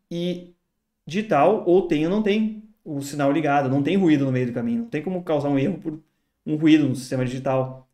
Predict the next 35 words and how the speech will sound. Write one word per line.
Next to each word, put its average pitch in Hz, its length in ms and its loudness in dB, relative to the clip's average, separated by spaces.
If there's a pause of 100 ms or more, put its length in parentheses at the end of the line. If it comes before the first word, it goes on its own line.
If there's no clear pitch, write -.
se 131 200 -6
é 127 80 2
bem 123 140 0
dimensionado. 123 640 -4 (320)
Mas 139 100 0
no 151 60 0
sistema 165 300 -2
analógico, 165 500 2
cada 170 200 0
novo 196 180 0
dispositivo 175 720 -4
dá 147 120 -2
uma 170 120 -4
colaboração 165 640 2
e 185 60 4
aumenta 175 520 2 (880)
a 147 80 -4
quantidade 151 400 2
de 156 60 0
ruído 147 580 2 (440)
sendo 170 140 4
entregue 151 280 2
lá 139 100 2
no 147 80 0
final. 156 280 2
Não 131 100 2
tem 156 140 0
como 175 120 0
remover 151 320 0
esse 139 120 -2
ruído 139 280 0
de 147 60 -2
um 147 80 -4
sinal 135 300 -2
analógico. 127 540 -2